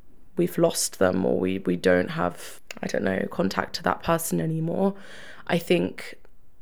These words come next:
humans tend to be like, "Oh, they, it was, like, such a beautiful time that I had with them, and, um, it, it was perfect," and all that stuff, and then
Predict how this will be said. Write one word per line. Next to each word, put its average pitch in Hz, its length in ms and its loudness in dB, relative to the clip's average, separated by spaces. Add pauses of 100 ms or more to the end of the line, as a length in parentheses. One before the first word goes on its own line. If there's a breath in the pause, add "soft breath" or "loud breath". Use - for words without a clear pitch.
(160)
humans 170 640 4
tend 175 340 2
to 170 140 -2
be 180 160 0
like, 196 260 -4
"Oh, 240 520 6
they, - 240 -2
it 208 100 6
was, 208 200 4
like, 202 180 4
such - 240 2
a 247 40 4
beautiful 233 520 6
time 226 300 8
that - 100 4
I 165 40 0
had 175 220 6
with 185 140 -4
them, 165 300 4
and, 175 160 -2 (380 loud breath)
um, 175 480 6 (160)
it, - 260 -8
it - 80 8
was 202 160 6
perfect," 254 600 10
and 214 80 2
all 196 160 6
that 202 240 4
stuff, 170 360 4
and 185 100 4
then 170 320 4